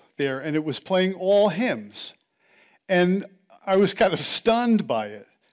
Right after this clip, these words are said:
I'm walking through the lobby, and, and, you know, there's maybe angels from the realms of glory or something like that. And I went up to the, uh,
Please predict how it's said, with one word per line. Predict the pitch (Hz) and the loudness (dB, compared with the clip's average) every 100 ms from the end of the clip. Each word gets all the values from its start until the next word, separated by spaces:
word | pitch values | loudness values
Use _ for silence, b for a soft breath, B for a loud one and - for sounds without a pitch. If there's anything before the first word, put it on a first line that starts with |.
| _ - | _ -4
I'm | 170 | 2
walking | 175 185 196 | 2 2 0
through | 180 208 | -2 -2
the | 180 | 0
lobby, | 165 151 143 151 147 | 2 2 2 0 -2
and, | 147 151 | -2 -6
and, | 151 151 | -6 -4
you | |
know, | 143 | -4
there's | 135 135 143 | -4 -6 -4
maybe | 143 139 | -6 -4
angels | 135 143 139 - | -6 -6 -8 -10
from | 135 | -10
the | 143 | -6
realms | 143 139 139 131 | -2 -2 -4 -8
of | 117 | -10
glory | 143 147 139 | -2 -2 -2
or | 135 | -6
something | - 135 | -8 -10
like | 135 | -2
that. | 143 131 B B - | -2 -2 B B -2
And | 175 | 2
I | |
went | 180 208 226 | 4 4 2
up | 247 - | 0 -2
to | 208 | -2
the, | 165 175 170 | -2 0 4
uh, | 160 156 | 4 2